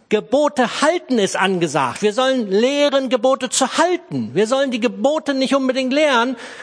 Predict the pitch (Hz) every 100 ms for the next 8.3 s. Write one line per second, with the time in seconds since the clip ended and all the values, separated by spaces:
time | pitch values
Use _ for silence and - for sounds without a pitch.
0 | - _ 202 226 254 269 - 175 302 302
1 | 202 170 135 101 98 85 - _ _ _
2 | _ _ _ _ _ _ _ _ _ _
3 | _ _ _ _ _ _ _ _ _ _
4 | _ - 240 294 240 104 98 - - -
5 | - - - 214 202 214 196 269 - -
6 | 175 196 - - - - _ _ 185 -
7 | 208 185 180 - - - - - 262 202
8 | 123 92